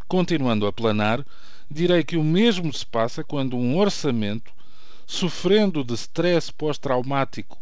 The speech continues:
em função de pressões psicológicas, e não só, anuncia cortes na educação ou na saúde. Genericamente, isso não nos impressiona. Mais um rasgão ali, mais uma supressão acolá.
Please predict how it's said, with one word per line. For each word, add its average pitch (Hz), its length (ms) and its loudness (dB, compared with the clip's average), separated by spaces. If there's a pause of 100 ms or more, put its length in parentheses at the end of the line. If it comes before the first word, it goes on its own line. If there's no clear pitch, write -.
(360)
em 127 160 2
função 127 580 -2
de 113 80 -2
pressões 143 540 -2
psicológicas, 110 1040 -2
e 101 100 -4
não 98 200 -4
só, 110 320 -4 (1300)
anuncia 156 520 0
cortes 113 560 0 (420)
na 143 180 0
educação 110 720 -2 (480)
ou 107 140 -2
na 104 100 -2
saúde. 101 480 -4 (760)
Genericamente, 139 800 0
isso - 180 -4
não 127 160 2
nos 110 180 0
impressiona. 104 720 -2 (640)
Mais 120 360 2
um 113 100 0
rasgão 107 580 0
ali, 104 340 -4 (460)
mais 120 340 2
uma 110 160 0
supressão 104 580 -2
acolá. 107 460 -2